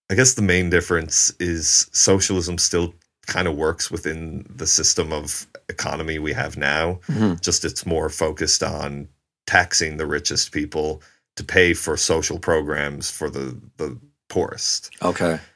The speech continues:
Speaker 1: Um, but eventually, yeah, the end game would be that through those types of systems, the, the balance would even out. Right now, we're on a big old bell curve, not even, like, big exponential curve for the highest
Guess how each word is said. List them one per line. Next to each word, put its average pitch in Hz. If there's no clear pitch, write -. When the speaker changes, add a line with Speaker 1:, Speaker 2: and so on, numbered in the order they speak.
Speaker 1:
Um, 69
but 95
eventually, 82
yeah, 78
the 80
end 82
game 76
would 80
be 73
that 78
through 92
those 80
types 73
of 76
systems, 78
the, 78
the -
balance 85
would 87
even 82
out. 76
Right 87
now, 80
we're 76
on 73
a 73
big 87
old 80
bell 82
curve, 76
not 76
even, 73
like, 76
big 85
exponential 80
curve 78
for -
the 76
highest 82